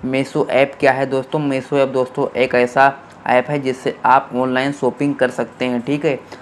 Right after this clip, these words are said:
तो आप Meesho में अकाउंट कैसे बनाएंगे Meesho ऐप में?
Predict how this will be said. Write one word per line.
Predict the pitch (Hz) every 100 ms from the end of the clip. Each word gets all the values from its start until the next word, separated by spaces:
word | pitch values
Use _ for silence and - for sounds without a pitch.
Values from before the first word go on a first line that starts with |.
| - - 131
तो | -
आप | 127 143 156 147
Meesho | 135 - 165
में | 160 160
अकाउंट | - 123 - 131 151 143
कैसे | 127 127 131
बनाएंगे | 127 127 127 131 123
Meesho | 123 123 127 127
ऐप | 123 - -
में? | 123